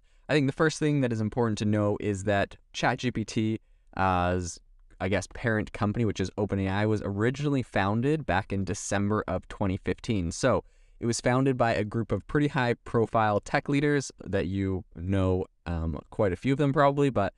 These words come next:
there was Elon Musk, Sam Altman, the key, current C E O, Greg Brockman, Ilya Sutskever, John Schulman, Wojciech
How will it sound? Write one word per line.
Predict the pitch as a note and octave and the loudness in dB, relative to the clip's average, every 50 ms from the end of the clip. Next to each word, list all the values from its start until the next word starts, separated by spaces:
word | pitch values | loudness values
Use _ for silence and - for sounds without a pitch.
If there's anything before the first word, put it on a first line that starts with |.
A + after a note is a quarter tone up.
| _ _ _ _ _ _ _ | _ _ _ _ _ _ _
there | - G#2 G2+ G2+ | -2 0 2 2
was | G2+ G2 G2 G2 F#2+ - | 2 2 2 0 -2 -2
Elon | - A2+ A2 G#2 G2 F#2+ G2 G#2 | -2 0 2 2 2 2 2 2
Musk, | A#2+ B2+ C3 - - - - - | 2 2 0 -2 -6 -10 -12 -14
Sam | - - - G2+ F#2 F#2 | -8 -4 -2 0 0 2
Altman, | G2 A2+ - - A2+ G#2+ | 0 0 0 0 0 -2
the | G2 - | -2 -4
key, | - - F#2 - - - | -4 -4 -6 -6 -6 -6
current | - - G#2 G2 E2+ C#2+ | -6 -4 -2 -2 -2 -4
C | - - F#2 F2 F#2+ A2 | -4 -4 -2 0 2 2
E | |
O, | A#2+ A#2+ A#2 - - _ - - _ _ - | 4 4 2 0 -2 _ -20 -20 _ _ -4
Greg | - G#2 F#2+ F#2 E2+ | -2 0 0 0 -2
Brockman, | - B2 B2+ B2+ B2 - - B2+ B2 B2 B2 B2 A#2+ - _ _ _ _ _ _ _ _ _ - | 0 2 4 4 4 2 0 0 0 2 2 0 -2 -4 _ _ _ _ _ _ _ _ _ -4
Ilya | G2 G2 G2 G2 G2 F#2+ F#2+ F#2+ - | -2 -2 0 0 0 0 0 -2 -2
Sutskever, | - - - - - A#2+ B2 - - - - - - A#2 A2+ A#2+ A#2+ A#2+ A#2+ A#2 A#2 A#2+ - - _ - G2 F2+ | -4 -6 -6 -4 -2 -2 -2 -2 -6 -10 -6 -2 0 0 2 2 2 2 4 2 2 0 -2 -6 _ -8 -6 -4
John | F2 G2 G2 G2 G2 F#2+ F#2+ F#2+ F#2+ F#2+ F#2+ - - _ _ _ | 0 0 2 2 2 2 2 2 0 0 -2 -4 -6 _ _ _
Schulman, | - - - - C#3 C3+ C3 B2+ B2+ B2+ B2+ B2+ B2+ B2+ - - _ _ _ _ _ _ _ _ _ _ - | -14 -12 -6 -2 0 0 2 2 2 2 2 0 0 0 -2 -4 _ _ _ _ _ _ _ _ _ _ -8
Wojciech | F2 F#2 F#2+ F#2+ F#2+ G2 F#2+ - - - - G#2+ G2+ G2 G2 F#2+ F#2+ F#2 - - - | -4 0 2 2 2 2 0 -2 -6 -6 -2 0 0 2 2 0 -2 -4 -6 -10 -14